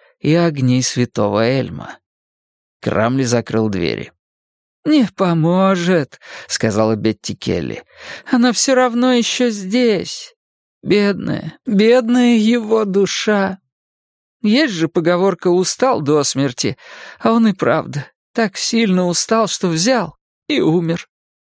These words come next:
Два гроба рядом. Господи, спаси. Совсем я вас вымотала.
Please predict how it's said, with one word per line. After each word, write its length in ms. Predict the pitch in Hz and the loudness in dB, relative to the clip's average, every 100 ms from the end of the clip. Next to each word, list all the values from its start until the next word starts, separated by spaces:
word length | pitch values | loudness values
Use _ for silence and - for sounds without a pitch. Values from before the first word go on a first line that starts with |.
| _ | _
Два 260 | 170 170 190 | 0 0 2
гроба 460 | 190 196 202 190 | 2 0 0 0
рядом. 380 | 185 214 180 - _ _ - | 2 0 -2 -8 _ _ -8
Господи, 480 | 170 - - - - | -2 -2 -4 -10 -6
спаси. 760 | - - - - - 180 156 _ _ - - _ - - - - - _ | -6 -2 -2 -2 0 0 0 _ _ -20 -20 _ -20 -20 -20 -20 -20 _
Совсем 480 | - 226 160 175 156 | -4 -2 0 0 2
я 160 | 160 147 | 2 2
вас 220 | 147 - | 0 0
вымотала. 640 | 151 143 156 160 147 | 0 0 0 0 0